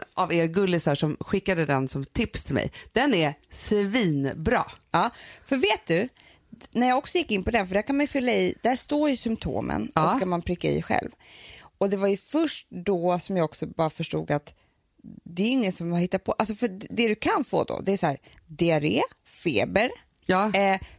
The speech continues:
Speaker 2: förstoppad gaser, högt blodtryck, huvudvärk, illamående.
Speaker 1: Det här ska man ju då fylla i så att man verkligen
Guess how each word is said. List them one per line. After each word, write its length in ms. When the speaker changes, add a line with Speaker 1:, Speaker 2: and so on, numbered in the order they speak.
Speaker 2:
förstoppad 720
gaser, 440
högt 260
blodtryck, 520
huvudvärk, 840
illamående. 800
Speaker 1:
Det 60
här 100
ska 160
man 120
ju 60
då 120
fylla 260
i 180
så 100
att 60
man 140
verkligen 420